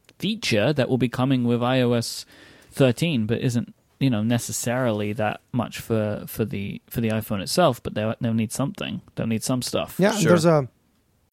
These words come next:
Speaker 2: a whole, um, collection of things we didn't discuss or mention, like, uh, the, the windowing support on iPad or the improvements to the Files app,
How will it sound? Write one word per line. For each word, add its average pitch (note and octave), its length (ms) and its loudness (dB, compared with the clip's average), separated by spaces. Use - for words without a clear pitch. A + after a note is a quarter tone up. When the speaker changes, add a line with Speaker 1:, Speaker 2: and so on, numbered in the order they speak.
Speaker 2:
a E3+ 80 2
whole, F3+ 640 4
um, C3+ 800 0
collection D#3+ 500 4
of C#3 240 2
things - 380 2
we C#3 100 -4
didn't C3+ 420 0
discuss D3 460 0
or B2+ 80 0
mention, C3+ 500 0
like, B2 280 -4
uh, C3 320 0
the, B2+ 320 2
the A#2+ 140 0
windowing D#3+ 500 2
support D3 460 2
on C#3+ 100 -2
iPad C3+ 560 0
or B2 340 0
the C#3 300 0
improvements E3 640 2
to D#3+ 80 4
the C3+ 80 0
Files C#3 500 2
app, C3 340 -6